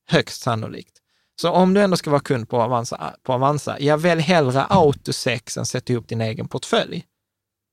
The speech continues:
Men, men jag kan, jag har ju så svårt att motivera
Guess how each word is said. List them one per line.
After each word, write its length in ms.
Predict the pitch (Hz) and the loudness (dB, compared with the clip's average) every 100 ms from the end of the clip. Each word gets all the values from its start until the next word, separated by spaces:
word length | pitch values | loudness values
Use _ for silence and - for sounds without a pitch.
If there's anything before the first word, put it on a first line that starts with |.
| _ _ - | _ _ -4
Men, 380 | 147 160 147 139 _ | 2 4 2 -2 _
men 380 | 151 151 147 143 _ _ _ _ - | 0 2 2 -2 _ _ _ _ -4
jag 280 | 156 147 | 2 2
kan, 220 | - 151 147 | 4 0 4
jag 80 | 143 | 4
har 140 | 147 | 6
ju 120 | 147 | 4
så 400 | - - - 165 | 2 -4 2 2
svårt 360 | - 190 139 - | 2 0 0 0
att 60 | |
motivera 840 | 131 127 - 135 123 107 110 123 | -4 -4 -4 -2 -2 -2 -2 -2